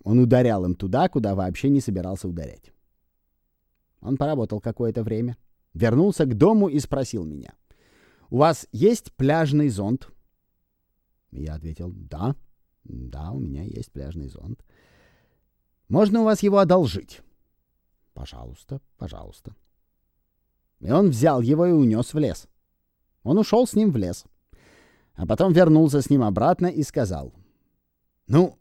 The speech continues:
солнце так ярко светит, там, где его нет. Но оно н-, не такое яркое в лесу». И до сего дня я никак не могу взять в толк, что же он мне сказал.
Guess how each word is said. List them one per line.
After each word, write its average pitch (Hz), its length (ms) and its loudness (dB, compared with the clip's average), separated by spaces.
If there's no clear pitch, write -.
солнце 165 600 -2
так 156 240 -2
ярко 120 400 -2
светит, 151 460 -4
там, 131 240 2
где 104 140 -2
его 98 120 -2
нет. 107 240 -4
Но 143 220 4
оно 156 280 4
н-, 139 300 0
не 139 100 6
такое 151 300 2
яркое 147 480 2
в 180 40 -4
лесу». 175 400 0
И 117 100 -6
до 151 100 -2
сего 135 220 -2
дня 117 200 -2
я 87 140 -8
никак 101 280 -6
не 104 80 -2
могу 95 180 -2
взять 107 260 -4
в - 80 -18
толк, 139 220 -2
что 98 200 -8
же 110 120 -4
он 101 80 -2
мне 90 140 -4
сказал. - 380 -14